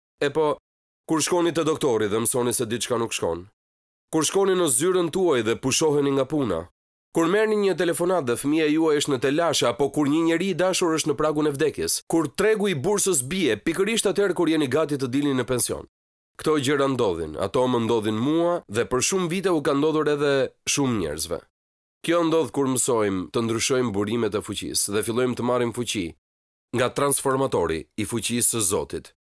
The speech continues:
sepse mësojmë se ne nuk kemi fuqi vetë për ta bërë këtë. Pse mendoni se njerëzit thonë kur kalojnë kohë të vështira: "Doktor Jeremia, kam ndjerë se Zoti ka qenë më pranë meje se sa ka qenë gjatë gjithë jetës"? Sepse e keni fikur fuqinë tuaj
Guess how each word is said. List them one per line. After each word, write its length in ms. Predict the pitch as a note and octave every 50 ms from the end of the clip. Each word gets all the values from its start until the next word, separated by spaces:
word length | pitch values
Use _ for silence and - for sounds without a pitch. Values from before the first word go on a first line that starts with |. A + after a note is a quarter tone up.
| _ _ _ _ _ -
sepse 240 | - G2 - - C3
mësojmë 400 | B2+ C3 - - E3+ E3+ E3 D#3
se 100 | - E3
ne 140 | C#3+ D3 D3+
nuk 140 | D3+ D#3 D3 -
kemi 220 | E3 D#3+ D#3+ D3
fuqi 300 | - D3 C#3 - - D#3
vetë 260 | B2+ B2 D3 B2+ - -
për 140 | - F#2
ta 80 | - G2
bërë 180 | E2+ F#2 F#2 -
këtë. 120 | - - - - - _ _ _ _ _ _ _ _ _ _ _ -
Pse 140 | - - A#3+
mendoni 380 | B3 A#3 A3 G#3+ A3 A3 G#3+ F3+
se 140 | - F#3+ E3
njerëzit 360 | F3 F#3 F#3 D#3 D#3 E3+ D3 -
thonë 320 | - F3+ D#3 A#2+ G2 F2+ -
kur 140 | - B2+ A2
kalojnë 320 | - A#2+ B2+ C#3+ D3+ C3 -
kohë 180 | D3 C#3+ C#3 C#3
të 80 | B2 A#2
vështira: 420 | A#2 - - B2+ A#2 G2 F2+ E2+ E2 -
"Doktor 320 | - C#3+ F3+ - - G#3+ G#3+
Jeremia, 640 | G#3 G#3 G3+ G3+ F#3+ E3+ D3 B2+ A2+ G#2 G2+ F#2 -
kam 160 | - F#3+ F#3+ F#3+
ndjerë 240 | F#3+ A3 A3+ G#3
se 160 | - - G3+ E3+
Zoti 360 | C3+ - - G3+ G3+ E3+ F#3 E3
ka 80 | E3+
qenë 200 | D3 - E3+ D3+ E3+
më 80 | G3 -
pranë 200 | - F#3+ F#3+ F#3 D#3
meje 220 | B2+ A2 G2+ F#2+ -
se 80 | - B2
sa 120 | - C#3+
ka 100 | B2 C#3+
qenë 240 | C3 - D#3 D3 B2
gjatë 180 | A#2+ A#2 A2 G2
gjithë 200 | C3+ C#3 - C#3 A#2+
jetës"? 320 | F2+ D2 - D2 C#2 - - - - _ _ _ -
Sepse 320 | - - C#3+ A#2+ - D#3 C#3+ C3+
e 40 | B2
keni 420 | - D3+ D3+ C#3+ C#3+ C#3+ C3 - - -
fikur 460 | - - F3+ G#3+ - - F#3+ D#3+ A#2+
fuqinë 400 | - C3 B2 - - D3 C3+ B2
tuaj 260 | A#2+ F#2+ E2 E2+ F2